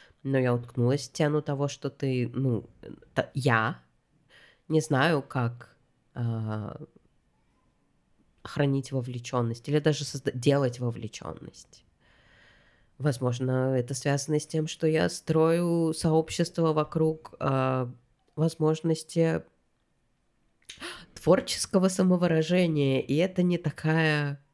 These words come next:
не так важно для людей. Но, с другой стороны, я вижу, что это очень важно для очень большого количества людей. С-, ну,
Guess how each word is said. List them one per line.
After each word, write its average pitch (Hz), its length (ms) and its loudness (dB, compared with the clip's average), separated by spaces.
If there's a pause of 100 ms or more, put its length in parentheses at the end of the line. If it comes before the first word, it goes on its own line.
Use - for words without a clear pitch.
(1040)
не 170 140 2
так 170 240 0
важно 135 500 2
для 117 200 0
людей. 120 300 -2
Но, 120 100 2
с 120 60 -2
другой 143 320 2
стороны, 147 480 0
я 127 120 0
вижу, 143 260 -2
что - 200 -8
это 120 180 -6 (160)
очень - 340 -6
важно 120 440 -8
для 123 260 -12 (120)
очень 254 300 -4
большого 160 440 -2
количества 120 560 -6
людей. 117 360 -6
С-, - 280 -16 (300)
ну, 120 320 -2